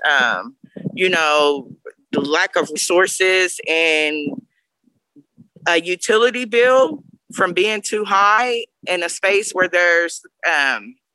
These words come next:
not good wiring, not many sockets that they can use. Um, you know, it's, it's hot. It's a heat desert right now in Saint Louis. So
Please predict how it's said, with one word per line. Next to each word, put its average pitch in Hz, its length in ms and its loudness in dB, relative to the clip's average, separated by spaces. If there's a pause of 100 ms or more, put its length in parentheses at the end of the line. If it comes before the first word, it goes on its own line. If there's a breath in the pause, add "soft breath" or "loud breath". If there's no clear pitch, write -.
(500)
not 180 300 0
good 190 240 0
wiring, 202 880 0 (720 loud breath)
not 185 300 0
many 185 420 -6
sockets - 680 -2
that 202 200 -6
they 202 140 0
can 208 240 -10
use. 208 840 -4 (400 soft breath)
Um, 139 640 -2 (380 soft breath)
you 185 140 -2
know, 175 500 0
it's, 165 380 -2
it's 175 220 -4
hot. 202 440 -2
It's 165 300 -2
a 170 60 2
heat 240 300 -2
desert 143 480 0
right 147 280 -2
now 127 440 -2
in 147 160 -8
Saint 147 300 -6
Louis. 143 400 0
So 156 340 0